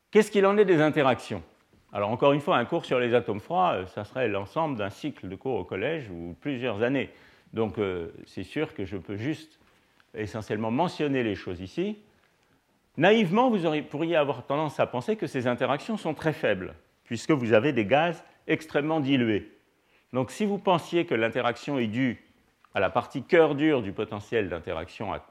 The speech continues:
euh, atome-atome, eh bien, euh, ça semble tout à fait désespéré de faire des systèmes en interaction dans ce, dans cette situation-là. En réalité, ce n'est pas la partie cœur dur qui contrôle la force des interactions dans ces systèmes.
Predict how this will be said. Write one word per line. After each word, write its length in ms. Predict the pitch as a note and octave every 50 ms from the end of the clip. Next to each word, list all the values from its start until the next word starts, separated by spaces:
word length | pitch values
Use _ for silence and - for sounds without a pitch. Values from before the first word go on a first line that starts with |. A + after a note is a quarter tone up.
| _ -
euh, 80 | E2+ D#2 - - - - - - - - - - - - - -
atome-atome, 800 | F2 - - A2+ G2 F2+ F#2 G2+ - F#3+ G#3+ A#3+ A#3+ F#3 A2 - - - _ - - - - -
eh 80 | - G2
bien, 340 | F2 G2+ A#2+ C#3 D#3 D3+ A2+
euh, 160 | E2+ D#2 D2 C#2+ D2+
ça 180 | - - G2 A2
semble 300 | - C#3+ C#3+ D3 A2+ F2+
tout 120 | G2+ G2 -
à 80 | A2
fait 140 | G#2+ - D#3
désespéré 640 | C#3 A#2 G#2+ G2 G2+ - - - A#2+ C3 D#3+ F3+ F3+ - - _ _ _ _ -
de 100 | A2 A2+
faire 220 | - B2+ B2+ B2
des 80 | G#2+ G2+
systèmes 400 | - A2+ G#2 - - E3 D3 B2
en 120 | - G2+
interaction 480 | F#2 - F#2 E2+ F#2 F#2+ - - E3 E3
dans 120 | C3+ A#2 G#2
ce, 380 | - - - F#2+ F2+ - - - _ _
dans 120 | G#2 G2+
cette 180 | G2 - G#2+ -
situation-là. 560 | - F2+ D#2+ - - - - - - - - - _ _ _ _ _ _ _ _ _ _ -
En 80 | B2 C3
réalité, 340 | D#3+ E3 F3+ G3 - A#3+ A3
ce 160 | - - D#3
n'est 140 | C#3+ C#3+ C3+
pas 200 | - G#3+ G3+ F#3+
la 120 | D#3+ C#3
partie 320 | - C3+ B2 - - B2
cœur 240 | A2 - A2+ A2 A2
dur 280 | A2+ D3+ D#3 C#3 G#2 - - _ _ _ _ _ _ _
qui 140 | - G#2 -
contrôle 640 | - B2+ B2+ - - - C3+ C3+ B2+ G#2+ F2+ D#2 - - - - _ _ -
la 120 | F#2+ G2
force 280 | - - C#3 C3 A#2+ G#2
des 160 | G#2 F#2+ F#2
interactions 480 | F#2 E2+ - F#2+ E2 E2 - - F#2+ F#2
dans 140 | F#2 F#2+
ces 120 | - A#2 G#2
systèmes. 520 | G2 A#2 A2 - - E3 F#3+ A3 G3 C3